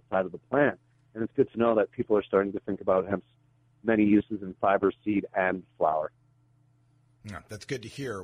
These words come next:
Speaker 2: Uh, we reported on a story about the D E A updating a, a, a, making a clarification about, uh, C B D derived from hemp. And they said that there are no cannabinoids within the hemp stock or the,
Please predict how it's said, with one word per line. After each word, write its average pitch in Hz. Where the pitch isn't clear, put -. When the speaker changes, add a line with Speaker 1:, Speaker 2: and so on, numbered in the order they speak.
Speaker 2:
Uh, 107
we 127
reported 180
on 175
a 147
story 170
about 123
the -
D 139
E 131
A 127
updating 175
a, 123
a, -
a, -
making 202
a 143
clarification -
about, 120
uh, 110
C 202
B 165
D 131
derived 123
from -
hemp. 107
And 90
they 151
said 151
that 123
there 123
are 247
no 196
cannabinoids 127
within 117
the 113
hemp 160
stock 139
or 110
the, 104